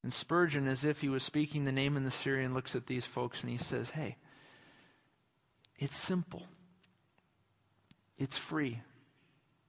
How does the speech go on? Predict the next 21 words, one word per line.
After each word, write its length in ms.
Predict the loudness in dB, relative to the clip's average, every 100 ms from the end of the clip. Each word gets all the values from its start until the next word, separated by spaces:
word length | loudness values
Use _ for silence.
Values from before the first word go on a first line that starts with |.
| _ _ _ _
Believe 360 | -2 2 2 2
in 100 | 0
him 400 | 0 0 -2 -4 -10 -20 -20 _ _ _ _ _ _
and 220 | -10 -6 -4
live. 520 | -6 -6 -10 -18 -20 _ _ _ _ _ _ _ _ _ _ _ _ -20 _ _ _ _ _ _ _ _ _ _
Believe 360 | -2 2 2 0
in 120 | -2
Christ 580 | -2 -4 -4 -6 -8 -8 -6
and 240 | -4 -2
live. 540 | 0 0 -4 -10 -18 -20 _ _ _ _ _ _ _ _ -20 -20 _ _ -18
Go 200 | 0 2
to 60 | 2
the 120 | 2
Word. 480 | 4 2 0 -6 -14 -16 -20 _ _ _ _ _ _ _ _ _
Go 160 | 2 4
to 40 |
the 80 | 4
simplicity 680 | 2 2 0 2 2 0 0
of 60 |
the 80 | 0
gospel. 600 | 2 0 0 -6 -8 -14